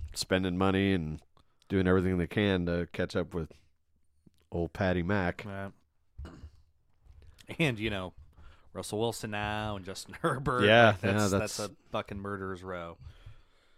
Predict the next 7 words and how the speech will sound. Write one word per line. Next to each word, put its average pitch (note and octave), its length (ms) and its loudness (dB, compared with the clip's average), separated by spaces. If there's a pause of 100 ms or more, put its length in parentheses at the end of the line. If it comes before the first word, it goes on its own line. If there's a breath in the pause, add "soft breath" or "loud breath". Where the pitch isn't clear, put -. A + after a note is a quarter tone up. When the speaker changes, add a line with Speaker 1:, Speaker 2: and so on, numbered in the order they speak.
(1300 soft breath)
Speaker 1:
definitely G#2 320 -2
gonna F#2+ 140 2
be F2+ 100 4
a F2 40 4
tough F#2+ 240 -2
division. D#2+ 440 -4 (200)
Speaker 2:
Right. F#2+ 220 -20